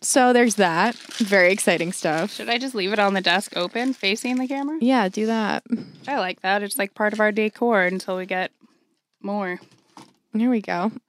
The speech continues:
Speaker 2: I like it.
Speaker 1: Turn it a little bit. It's cute. It's nice. It's feminine. Adds a feminine touch to the table. Like, we're sensitive ladies.
Speaker 2: <laughs> Yeah.
Speaker 1: Um, yeah.
Speaker 2: <laughs>
Speaker 1: Good shit.
Speaker 2: Thank you,
Speaker 1: So,
Speaker 2: Nikki.
Speaker 1: you're so welcome. <laughs> It's my pleasure.
Speaker 2: <laughs>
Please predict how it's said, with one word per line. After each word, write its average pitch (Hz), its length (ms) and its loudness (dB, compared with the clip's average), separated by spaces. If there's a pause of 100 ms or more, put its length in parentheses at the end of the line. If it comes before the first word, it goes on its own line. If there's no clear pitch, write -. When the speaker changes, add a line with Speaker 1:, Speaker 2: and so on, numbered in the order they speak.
Speaker 2:
I 277 60 -6
like 208 280 -4
it. 233 120 -4
Speaker 1:
Turn 220 260 -8
it 208 100 -10
a 196 60 -8
little 196 240 -10
bit. 190 300 -12 (480)
It's - 140 -14
cute. 226 360 -4 (760)
It's - 140 -12
nice. 208 260 0
It's - 160 -10
feminine. 196 640 -2
Adds 196 200 0
a 196 40 -2
feminine 185 460 0
touch - 480 -4
to 185 100 -6
the 156 120 -4
table. 143 480 -6 (100)
Like, 165 140 -4
we're 160 80 -2
sensitive 160 640 -2
ladies. 151 640 0
Speaker 2:
<laughs> - 0 -
Yeah. 226 240 0 (580)
Speaker 1:
Um, 175 540 2 (640)
yeah. 180 360 2 (320)
Speaker 2:
<laughs> 202 300 -6
Speaker 1:
Good 180 220 0
shit. - 320 -6 (340)
Speaker 2:
Thank 196 280 -4
you, 196 60 -2
Speaker 1:
So, 165 100 0
Speaker 2:
Nikki. 175 240 -2 (220)
Speaker 1:
you're 214 100 -2
so - 380 -4
welcome. 254 880 2
<laughs> - 60 -
It's - 80 -2
my 190 480 4
pleasure. 147 420 -2
Speaker 2:
<laughs> - 60 -10